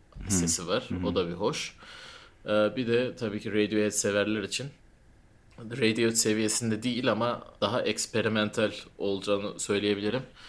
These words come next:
Speaker 2: Tom York'un solo olarak, anime olarak çıkardığı bir albüm var.
Speaker 1: Hı hı.
Speaker 2: Anima diye bir albüm.
Speaker 1: Hı hı.
Speaker 2: E, o albümde ben de bu yıl en azından etkisi olmuş albümlerden biri.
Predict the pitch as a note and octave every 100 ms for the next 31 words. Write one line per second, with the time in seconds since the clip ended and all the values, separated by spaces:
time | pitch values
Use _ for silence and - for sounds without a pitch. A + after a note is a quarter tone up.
0 | - - - - G#2+ A2 G#2+ G#2+ - A2+
1 | A2+ - A2 G#2 F#2+ G2 A2+ - G#2 G#2
2 | F#2+ F#2 F#2 - - - F#2 F#2 B2+ B2+
3 | G#2+ - G2 F#2 F2 F2 - - F#2 F2+
4 | E2 E2+ E2 E2+ E2+ D3 F2 F2+ F2 E2+
5 | D#2+ - _ - F#2 F2+ A#2 G#2+ F#2 F2
6 | G2+ C3 B2+ G#2+ G2 F#2 A2 A2 - _
7 | - F#2+ G2+ G#2+ F#2+ F#2 G#2 G2+ G2+ -
8 | - A2 G2+ F#2+ A#2+ - - G2 F#2 F#2
9 | F2+ F#2 A#2 B2 G2+